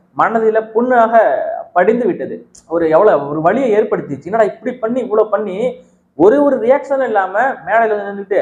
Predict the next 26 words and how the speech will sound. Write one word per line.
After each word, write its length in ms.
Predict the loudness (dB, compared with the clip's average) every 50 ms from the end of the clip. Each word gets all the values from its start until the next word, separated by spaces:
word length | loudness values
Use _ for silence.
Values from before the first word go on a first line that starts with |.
| -2 -4 -8
"இப்படிலாம் 380 | -8 -4 0 0 0 2 2 0
பண்ணுனீங்கன்னா 440 | -2 -2 -4 -10 -8 -4 -2 0 0
நாங்க 160 | 0 0 -2 -4
தி 100 | -6 -6
மு 80 | -6 -2
கவை 140 | 0 0 0
பத்தி 180 | 0 -2 -6 -6
கேள்வி 220 | -6 -4 -4 -4 -4
எழுப்ப 160 | -6 -6 -6 -6
மாட்டோமா, 280 | -4 -2 0 2 2 2 2 0 -2 -6 -12
தி 100 | -10 -8
மு 100 | -6 -4 0
கவை 160 | 0 0 0
நாங்க 160 | 0 -2 -6 -6
வந்து 180 | -6 -6 -4 -4
குறை 120 | -2 -2 -2
சொல்ல 140 | -2 -2 -4
மாட்டோமா, 320 | -4 -6 -4 -2 0 2 2 0 0 -4 -10 -20 _ _ -2 2
இதை 120 | 2 4
விட 140 | 4 4 2 2 0
வீரியமா 360 | -2 -2 0 0 2 2 2 2
எதிர்த்து 220 | 2 2 0 -4 -4 0
போராடுவோம்" 440 | 2 4 4 2 0 -2 -6 -8 -10 -12 _ _ _ _ _ _ -20
அப்படின்னு 380 | -20 -12 -6 -4 -2 -2 -2 -2 -2
சொன்னதுங்கிறது 600 | -6 -4 -2 0 0 0 2 2 2 2 2 0 -2
வந்து 200 | -2 0 0 2